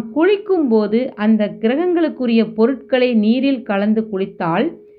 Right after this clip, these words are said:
அந்த கிரகங்களால் உண்டாகும் கெடு பலன்களை குறைத்து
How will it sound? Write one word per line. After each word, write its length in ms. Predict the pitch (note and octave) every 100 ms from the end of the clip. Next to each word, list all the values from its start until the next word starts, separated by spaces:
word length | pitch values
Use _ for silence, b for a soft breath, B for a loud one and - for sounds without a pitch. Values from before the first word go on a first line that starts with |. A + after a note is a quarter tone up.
| B B G#3+
அந்த 180 | B3 A#3 A3
கிரகங்களால் 640 | G#3+ D4 F#4+ E4 C#4 C#4 B3
உண்டாகும் 500 | G3+ A3+ A3 F#3+ A3+ B3+ -
கெடு 240 | C4 D4+ F#4+
பலன்களை 440 | A3+ A#3 A#3 G#3+ A3+ A3
குறைத்து 480 | G3 G3+ G#3 -